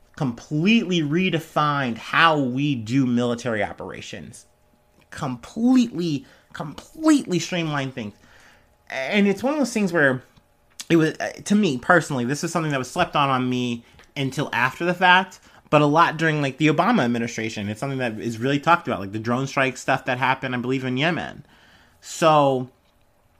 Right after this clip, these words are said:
it's one of those things where it, it only is going to get, quote unquote, better over time. But naturally, it's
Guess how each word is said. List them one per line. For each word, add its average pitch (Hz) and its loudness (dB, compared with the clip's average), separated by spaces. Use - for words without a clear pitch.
it's 135 -2
one 202 2
of - 2
those 180 0
things 170 -2
where 131 0
it, - -10
it 151 -8
only 202 2
is 147 2
going 147 -2
to 127 -4
get, 117 -6
quote 131 -6
unquote, 117 -6
better 175 0
over 202 0
time. 220 0
But 156 2
naturally, 160 0
it's 139 -8